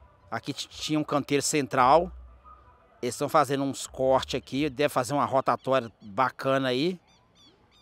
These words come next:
Mas aqui é o seguinte. Aqui, tá vendo? Estão mexendo de ponta a ponta aqui. Vai abrir bem a, a,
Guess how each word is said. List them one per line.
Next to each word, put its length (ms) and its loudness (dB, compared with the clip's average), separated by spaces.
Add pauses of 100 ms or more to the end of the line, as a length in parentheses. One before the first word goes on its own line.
(1000)
Mas 240 2
aqui 260 4
é 40 10
o 40 8
seguinte. 560 -4 (1600)
Aqui, 180 -6
tá 60 -10
vendo? 160 0
Estão 160 -8
mexendo 420 -2 (100)
de 220 -12
ponta 460 6
a 40 6
ponta 280 2
aqui. 180 -6
Vai 340 6
abrir 420 4
bem 320 4
a, 300 8
a, 440 6